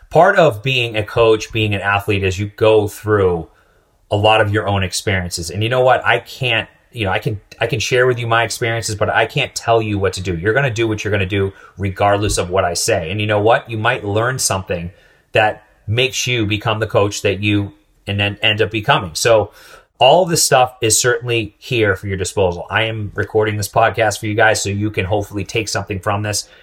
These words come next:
and maybe not make that same mistake. But to be a great coach, to be an elite level coach, you should be customizing for your client. Do not put everyone into the same bucket where you're saying,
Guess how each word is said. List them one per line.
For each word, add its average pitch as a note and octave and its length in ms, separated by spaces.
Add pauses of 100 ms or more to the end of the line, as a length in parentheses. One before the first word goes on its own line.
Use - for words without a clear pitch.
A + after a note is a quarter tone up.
(120)
and B2 100
maybe C#3+ 240
not B2 300
make A#2 220
that G#2+ 180
same G2+ 240
mistake. G2 420 (400)
But D3+ 180
to C3+ 80
be D3 540
a G#2 160
great A2+ 640
coach, - 300
to G2+ 80
be A2+ 140
an G#2+ 80
elite G2+ 400
level A#2 240
coach, F2+ 420 (180)
you G#2+ 200
should A2 180
be G#2+ 100
customizing G2 800
for F2 280
your E2 100
client. E2 500
Do A2 160
not B2 400
put E3 220
everyone B2+ 400
into G#2 220
the G2 80
same G2 560 (340)
bucket F2 380
where F2 100
you're E2+ 100
saying, E2+ 340